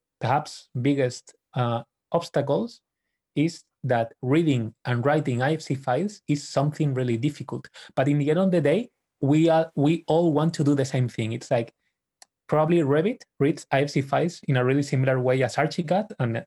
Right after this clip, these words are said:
in a really similar way to Allplan. So I thought, "Whoa, why don't I do this?" Because I work with I F Cs every day. I know more or less the structure. Why don't I do this as a project?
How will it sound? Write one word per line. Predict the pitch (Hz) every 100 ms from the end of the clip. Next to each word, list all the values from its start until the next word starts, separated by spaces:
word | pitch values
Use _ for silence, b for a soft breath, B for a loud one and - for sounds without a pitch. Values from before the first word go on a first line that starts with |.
| -
in |
a | 120 113
really | 131 127
similar | - 127 123
way | 127
to | 135 131
Allplan. | 135 143 117
So | 113 127
I |
thought, | 120 127
"Whoa, | 139 170 - b b _
why | 131 139 190 190 - - -
don't | 147 160
I | 156
do | 151 208
this?" | 123 107
Because | 120 123
I | 143
work | 131 135
with | 131 117 _
I | 135
F | 131
Cs | 135 127 123 -
every | 135 127
day. | 123 131 180
I | 139
know | 123 123
more | 120 123
or | 120
less | 117
the | - -
structure. | - 151 - 208 247 _ _
Why | 139 131
don't | 139 139
I | 135 131 127
do | 120 135
this | 131 131 - -
as | -
a | 139
project? | - 175 117